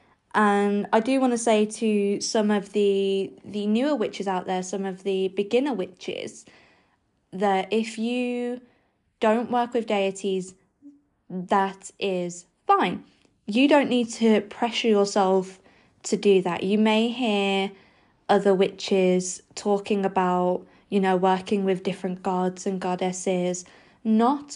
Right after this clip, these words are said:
all witches do. Like I said myself, I typically don't. But you will find that there are witches who do. And you will find that you may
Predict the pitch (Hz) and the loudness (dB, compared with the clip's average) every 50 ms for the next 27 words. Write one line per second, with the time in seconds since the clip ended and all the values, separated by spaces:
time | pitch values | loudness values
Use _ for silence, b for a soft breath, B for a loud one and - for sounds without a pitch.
0 | - - - 226 226 226 220 220 214 - - 202 196 - - - - 202 190 190 | -10 -4 0 2 4 4 4 4 2 2 0 -2 -2 -2 -2 0 0 0 0 0
1 | - 190 185 180 175 175 180 - 202 196 196 208 196 196 196 202 202 - 196 185 | 0 -2 -2 0 -2 -4 -4 -4 -6 -4 -4 -4 -4 -4 -4 -4 -2 -2 0 0
2 | 185 180 185 185 - _ 202 214 226 240 240 240 240 226 B B B B B - | 0 -2 -4 -8 -6 _ 2 2 4 4 2 2 0 -4 B B B B B -6
3 | - 190 196 202 185 - - - 180 180 175 175 175 - - 185 - - - 180 | -6 -4 -2 -4 -6 -6 -4 -4 -2 -2 -2 -4 -8 -10 -8 -8 -6 -6 -8 -12
4 | - - b b b b b b b b b _ - 202 185 180 190 - 196 208 | -16 -18 b b b b b b b b b _ 2 4 4 2 0 -2 -2 0
5 | 220 214 233 233 233 226 226 226 208 196 196 196 - - 202 196 190 185 180 - | 2 4 4 4 2 2 2 2 2 2 0 -2 -4 -2 -2 0 0 0 0 0
6 | 190 190 185 185 180 180 185 - - - - 185 180 180 175 175 - - 196 180 | 0 2 2 0 0 0 -2 -4 -6 -6 -4 -4 -2 -4 -4 -6 -8 -8 -6 -6
7 | 175 - - 254 214 - - 113 254 254 - _ _ _ _ _ _ _ _ _ | -4 0 2 2 2 2 0 -2 -4 -6 -8 _ _ _ _ _ _ _ _ _
8 | _ _ _ _ _ _ _ _ _ _ _ - 208 208 196 196 196 202 208 190 | _ _ _ _ _ _ _ _ _ _ _ -4 -2 -2 0 0 0 -2 -2 0
9 | 190 214 214 214 226 220 226 220 196 196 190 190 190 190 190 185 - - 180 185 | 2 2 2 2 2 0 2 2 2 2 2 0 -2 -4 -4 -6 -8 -8 -4 -2
10 | 196 185 185 180 180 180 180 - - b b b b b b b b b b b | 0 0 2 2 0 0 -2 -4 -6 b b b b b b b b b b b
11 | _ _ _ _ _ _ - - 190 190 220 233 247 254 247 247 240 226 220 214 | _ _ _ _ _ _ -10 -8 -4 -2 -2 0 0 0 0 0 0 2 2 2
12 | 208 202 202 202 202 202 202 | 2 0 0 0 -2 -4 -6